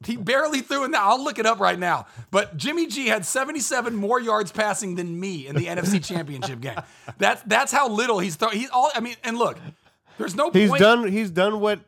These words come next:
Speaker 2: he's supposed to do when he needs to do it.
Speaker 1: Yes, there is no point to pass the ball when you're running it the way that they did.
Speaker 2: They've been going crazy with the run.
Speaker 1: I would still be a little bit nervous that my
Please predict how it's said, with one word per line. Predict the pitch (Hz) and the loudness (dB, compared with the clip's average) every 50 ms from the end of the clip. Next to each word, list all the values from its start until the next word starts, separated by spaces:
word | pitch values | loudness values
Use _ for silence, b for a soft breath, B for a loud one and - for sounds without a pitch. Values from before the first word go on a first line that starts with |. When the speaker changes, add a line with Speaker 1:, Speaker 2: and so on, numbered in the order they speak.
| _ _ _ _ | _ _ _ _
Speaker 2:
he's | - 156 170 151 - | -8 -6 -6 -4 -4
supposed | - 170 - - 160 185 190 180 | -4 -4 0 0 0 0 0 -2
to | - 151 | -4 -6
do | 131 123 151 170 160 143 | -4 -2 0 0 0 0
when | 127 135 135 139 | 0 0 0 0
he | 143 143 | -2 -2
needs | 131 139 143 139 | -2 -4 -4 -4
to | 147 139 | -4 -2
do | 143 185 196 120 | 0 0 0 0
it. | - | 0
Speaker 1:
Yes, | 170 165 123 - - - - | -2 -4 -4 -6 -8 -10 -6
there | 131 170 196 202 | -4 -4 -2 -2
is | 180 160 | -4 -2
no | 175 190 220 240 | 0 0 0 -2
point | 247 - 233 233 214 180 180 - _ _ - | -2 -6 -6 -4 -4 -4 -6 -8 _ _ -6
to | - 190 175 165 160 156 165 - _ _ | -2 0 0 0 0 -2 -6 -10 _ _
pass | - - 220 214 233 - - | -4 -2 0 0 -2 -2 -4
the | - 269 | -8 -6
ball | 165 180 208 185 147 139 156 165 | -2 0 0 0 0 -2 -4 -6
when | 160 165 165 170 | -6 -6 -4 -4
you're | 175 175 | -4 -2
running | 143 160 190 214 208 180 | 0 0 0 0 0 -4
it | 156 160 - | -6 -6 -8
the | - 151 | -6 -6
way | 165 175 165 | -4 -4 -6
that | 151 139 127 | -6 -6 -6
they | 170 175 175 | -6 -4 -4
did. | 143 110 85 87 - _ _ | -6 -8 -12 -18 -20 _ _
Speaker 2:
They've | 110 120 135 | -4 -2 -2
been | 143 143 131 | -2 0 0
going | 131 135 127 120 | 0 0 0 -2
crazy | - - 131 123 117 110 110 | -4 -4 -2 -2 -2 -2 -4
with | 107 101 90 | -6 -6 -6
the | - 95 | -8 -8
run. | 90 90 82 78 73 - - | -8 -8 -10 -12 -12 -4 0
Speaker 1:
I | 160 170 | 0 0
would | 170 170 156 - | 0 -2 -4 -6
still | - - - 220 247 254 | -6 -6 -4 -4 -4 -4
be | 226 220 220 208 | -4 -2 -2 -2
a | 185 | 0
little | 175 196 220 233 208 | 0 0 0 0 0
bit | 220 220 190 | -2 -4 -4
nervous | 185 202 190 160 139 147 151 - - _ _ _ _ _ - | -2 -2 -2 -2 -6 -8 -10 -12 -18 _ _ _ _ _ -4
that | 151 202 226 196 | -2 -2 0 2
my | 202 220 214 214 220 226 214 214 | 2 2 2 2 0 -2 -4 -6